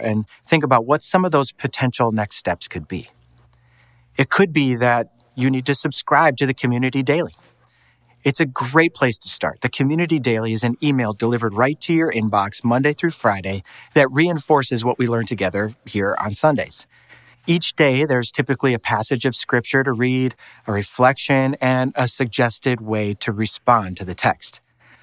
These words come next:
Right now in the Community Daily, we're digging more deeply into the Sermon on the Mount.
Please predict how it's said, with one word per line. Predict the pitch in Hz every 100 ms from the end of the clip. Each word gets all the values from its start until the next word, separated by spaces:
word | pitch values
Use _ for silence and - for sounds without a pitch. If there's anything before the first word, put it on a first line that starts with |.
| _
Right | 135 131
now | 135 151
in |
the | 127
Community | - 117 104 98 95
Daily, | 87 92 117
we're | 127 117
digging | 104 127 131
more | 123 110
deeply | 98 127 - 95 92 90
into | 107 101
the | 101
Sermon | - 110 98
on | 87
the | 85
Mount. | 104 -